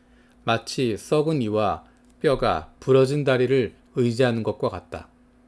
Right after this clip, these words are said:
마음이 상한 사람 앞에서 즐거운 노래를 부르는 것은 추운 날에 옷을 벗기는 것과 같고 상처에 초를 붓는 것과 같다.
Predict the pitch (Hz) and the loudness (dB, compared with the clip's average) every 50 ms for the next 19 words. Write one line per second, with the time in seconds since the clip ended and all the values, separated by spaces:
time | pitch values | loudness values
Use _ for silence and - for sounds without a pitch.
0 | _ _ _ _ _ _ _ _ _ _ _ _ _ _ _ _ _ _ _ _ | _ _ _ _ _ _ _ _ _ _ _ _ _ _ _ _ _ _ _ _
1 | _ - 120 110 113 123 143 151 147 - - 165 165 165 156 - 160 156 156 147 | _ -4 -2 0 0 0 0 -2 0 0 0 0 0 0 0 0 0 0 0 0
2 | 135 123 117 - - 110 - - 127 113 101 92 - - 127 120 117 135 139 135 | 0 0 -2 -4 -6 -8 -4 -2 0 0 0 -2 -2 -2 -2 0 2 2 2 2
3 | 131 123 120 120 117 120 117 - - - 113 110 110 107 101 95 85 - - 98 | 2 0 0 0 0 -2 -4 -4 -6 -6 -4 -4 -4 -4 -4 -6 -6 -6 -6 -8
4 | 90 85 78 - _ _ _ _ _ _ - _ _ - - - 165 165 170 165 | -6 -8 -12 -14 _ _ _ _ _ _ -20 _ _ -16 -8 -4 -2 0 0 0
5 | 139 117 101 104 110 107 92 87 104 123 110 104 101 - 127 110 - - 107 - | 0 0 0 2 2 0 0 -2 -4 -8 -8 -6 -2 -2 -4 -2 -2 -4 -4 -4
6 | - 131 123 123 120 113 113 - - 127 117 - 92 - - - 85 80 - _ | -2 -2 -2 -2 0 -2 -2 -2 -2 -4 -2 -4 -6 -8 -8 -10 -10 -10 -10 _
7 | _ _ _ _ _ _ _ - - - 120 117 110 - - 104 101 104 104 92 | _ _ _ _ _ _ _ -18 -10 -8 -6 -6 -6 -6 -4 -2 -2 0 0 -2
8 | 82 - - - - - 147 147 139 113 - - - 127 120 120 120 117 107 - | -4 -8 -14 -12 -4 -2 2 2 2 0 0 -4 -4 -4 -2 -2 0 -2 -2 -2
9 | - 123 104 92 90 - - - - - | -2 -6 -6 -6 -10 -12 -14 -16 -16 -16